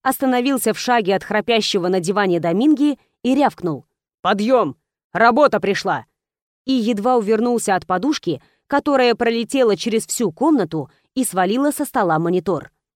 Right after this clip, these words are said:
«Прочь отсюда, ошибка спящего!» Доминго даже глаз не открыл. «Пусти его!» — пролепетал в тяжелом сне Тамир. Белая крыса, видимо, от нее и требовалось кусить,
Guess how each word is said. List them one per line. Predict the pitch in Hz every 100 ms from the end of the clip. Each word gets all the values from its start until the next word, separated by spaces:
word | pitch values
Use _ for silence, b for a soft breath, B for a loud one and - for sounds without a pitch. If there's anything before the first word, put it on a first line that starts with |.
| _ _ -
«Прочь | 165 220 254 247 247
отсюда, | 214 - 294 285 208 196
ошибка | 190 - 196 -
спящего!» | 214 - 240 - - 160 135 - _ _ _
Доминго | 165 208 233 302 294 269
даже | 208 202 190
глаз | 202 247 247 -
не | 170
открыл. | 160 - 165 127 _ _ _ _ _ _ _ _
«Пусти | 170 175 - 208 208
его!» — | 185 156 113 _ _ _ _ -
пролепетал | 226 233 233 233 240 233
в | 202
тяжелом | 226 190 220 190
сне | 170 208 220
Тамир. | 220 208 180 139 _ _ _ _ _ _ _ -
Белая | 170 277 285 240 233
крыса, | 311 349 180 135 _ _ _
видимо, | 220 254 214 226 220
от | 220
нее | 240 240 262
и | 254
требовалось | - 277 226 175 180 180 -
кусить, | 202 - 349 -